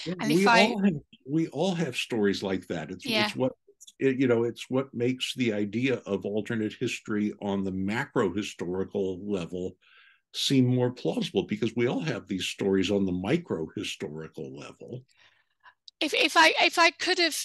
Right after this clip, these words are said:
Speaker 2: got in contact with her like you were lucky to do with your author, um,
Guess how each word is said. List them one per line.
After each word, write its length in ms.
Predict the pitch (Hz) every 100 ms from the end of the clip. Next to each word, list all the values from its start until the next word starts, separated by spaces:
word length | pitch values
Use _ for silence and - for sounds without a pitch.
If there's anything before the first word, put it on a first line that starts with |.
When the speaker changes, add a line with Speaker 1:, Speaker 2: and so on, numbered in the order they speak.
| - _ _ -
Speaker 2:
got 180 | 302 -
in 100 | 277
contact 520 | - 269 - 269 -
with 160 | 247 -
her 280 | 262 226 - -
like 360 | 240 226 -
you 180 | 240 247
were 100 | 240
lucky 340 | 226 226 -
to 140 | 247 254
do 260 | 233 226
with 200 | 220 214
your 340 | 240 226 220 214 _ _ _
author, 460 | 220 214 - 220 247 - - - -
um, 320 | 240 233 226